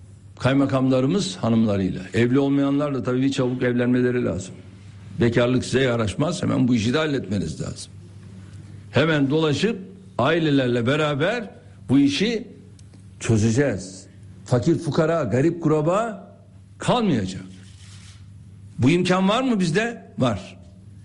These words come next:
Elinizde böyle bir imkan var mı? Var. Bunun tasarruf yetkisi sizde mi? Sizde. Yapacaksınız. Ve biz milli bütçeden bunu size tahsis ediyoruz. Niçin? Bunu yapmanız için.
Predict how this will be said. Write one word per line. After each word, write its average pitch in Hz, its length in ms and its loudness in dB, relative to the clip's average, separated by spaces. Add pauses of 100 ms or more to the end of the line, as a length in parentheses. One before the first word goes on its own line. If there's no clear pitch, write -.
(200)
Elinizde 165 500 2
böyle 185 240 2
bir 180 80 0
imkan 185 360 0
var 220 160 0
mı? 226 260 -2
Var. 160 200 0 (120)
Bunun 170 200 2
tasarruf 180 520 -2
yetkisi 185 400 -2
sizde 185 340 0
mi? 254 120 -4
Sizde. 185 460 -2 (220)
Yapacaksınız. 139 760 -4 (540)
Ve 147 120 4
biz 175 160 2
milli 214 440 2
bütçeden 220 680 0
bunu 185 180 0
size - 260 -4
tahsis 110 500 -2
ediyoruz. 104 360 0
Niçin? 240 580 0 (260)
Bunu 185 180 2
yapmanız 240 540 -2
için. - 160 -14